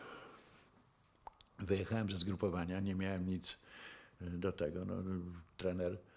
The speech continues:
chciał, e, jakby tu powiedzieć, zyskać autorytet na tym, że ukaże najlepszych trzech zawodników, bo Dziuba,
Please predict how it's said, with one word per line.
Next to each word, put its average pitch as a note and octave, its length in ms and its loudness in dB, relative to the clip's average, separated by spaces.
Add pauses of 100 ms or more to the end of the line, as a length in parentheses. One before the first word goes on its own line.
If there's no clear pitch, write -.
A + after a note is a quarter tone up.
(360)
chciał, F#2 560 0 (400)
e, F2+ 40 -8 (1900)
jakby E2+ 260 -2
tu E2 120 -6
powiedzieć, D#2+ 540 -6 (140)
zyskać G2+ 440 6
autorytet G2+ 640 4
na G2+ 140 6
tym, G2+ 220 2
że F#2 120 4
ukaże F#2+ 400 4
najlepszych F#2 460 0
trzech G2 240 0
zawodników, F2+ 580 0
bo F2 100 0
Dziuba, F#2 420 0